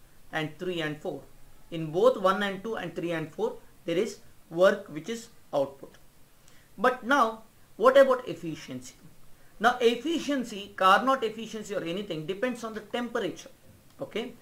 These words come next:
if I say just Carnot efficiency, although it is not just Carnot efficiency, so if I say Carnot efficiency, we can say it is, uh, T one by T two. This is a higher temperature, or you can say T two by T one. I'm sorry here.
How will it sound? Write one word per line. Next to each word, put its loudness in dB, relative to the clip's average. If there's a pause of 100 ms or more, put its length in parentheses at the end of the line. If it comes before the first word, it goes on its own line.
(380)
if -2
I 4
say 0
just -2
Carnot 2
efficiency, -8
although 0
it -2
is -12
not 2
just 6
Carnot 0
efficiency, -12 (460)
so -2
if -2
I 2
say 0
Carnot 2
efficiency, -8
we -12
can -2
say -4 (360)
it 0
is, 0 (380)
uh, 6 (160)
T -2
one 2
by 8
T -10
two. -12 (720)
This -6
is -4
a 0
higher 6
temperature, -2
or 6
you 4
can -2
say -4
T -8
two -6
by 4
T -8
one. -12
I'm -18
sorry -14
here. -14